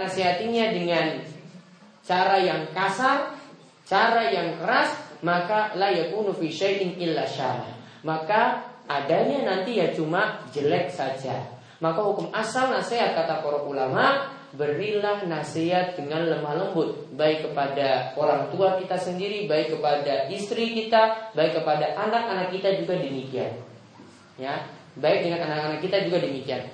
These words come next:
Maka kalau misalnya ada suara yang lebih keras daripada itu, baiknya jawab juga dengan lemah lembut, berusaha untuk, ya, tidak dilawan juga dengan, ya, kasar pula.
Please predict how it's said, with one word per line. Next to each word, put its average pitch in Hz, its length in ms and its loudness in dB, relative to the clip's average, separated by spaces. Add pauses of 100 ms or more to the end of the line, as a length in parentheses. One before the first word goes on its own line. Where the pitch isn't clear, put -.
Maka 269 240 2
kalau 254 240 4
misalnya 240 720 2
ada 240 480 4 (240)
suara 226 640 4
yang 180 160 4
lebih 175 240 2
keras 208 240 0
daripada 175 240 2
itu, 156 240 -2
baiknya 196 480 2
jawab 220 320 2
juga 220 160 0
dengan 180 240 -2
lemah 190 320 -2
lembut, 160 240 -4
berusaha 202 720 2 (240)
untuk, 208 800 2 (320)
ya, 185 400 2
tidak 247 400 0
dilawan 202 560 4
juga 208 160 2
dengan, 175 560 0 (320)
ya, 151 320 -2
kasar 196 400 2
pula. 202 400 0